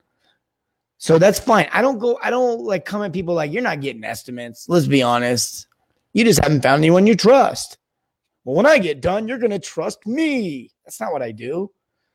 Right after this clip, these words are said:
I say, Sure, no problem. An estimate is what you'll get, along with three amazing options you can't refuse.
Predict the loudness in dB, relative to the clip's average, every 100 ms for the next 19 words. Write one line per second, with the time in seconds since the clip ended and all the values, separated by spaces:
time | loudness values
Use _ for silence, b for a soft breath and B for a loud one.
0 | _ -6 0 2 2 4 6 4 2 2
1 | 2 0 -6 -14 _ _ _ _ _ _
2 | _ -8 -2 -2 -2 -2 0 2 2 2
3 | 2 0 0 _ _ _ _ _ _ _
4 | _ _ _ _ _ _ _ _ _ _
5 | _ _ _ -12 -2 2 2 0 -2 -4
6 | -2 0 2 0 0 0 -2 -2 -2 -2
7 | -6 -8 -8 -6 -6 -6 -8 -8 -8 -12
8 | -18